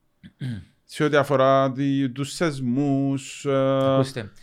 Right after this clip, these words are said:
Speaker 2: τη
Speaker 1: η
Speaker 2: συμμετοχή των Τουρκοκυπρίων, ε, και ούτω καθεξής, επικράτησε μια αντίληψη ότι ίσως θα πρέπει να δούμε λίγο το πιο αποκεντρωμένο μοντέλο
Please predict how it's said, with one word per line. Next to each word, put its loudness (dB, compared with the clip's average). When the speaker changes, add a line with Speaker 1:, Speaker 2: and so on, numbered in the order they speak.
Speaker 2:
τη -8
Speaker 1:
η 0
Speaker 2:
συμμετοχή 4
των 2
Τουρκοκυπρίων, 0
ε, 0
και -4
ούτω -2
καθεξής, -4
επικράτησε -2
μια -2
αντίληψη -4
ότι -2
ίσως -4
θα -4
πρέπει 0
να 2
δούμε 0
λίγο 2
το 2
πιο 2
αποκεντρωμένο 0
μοντέλο -6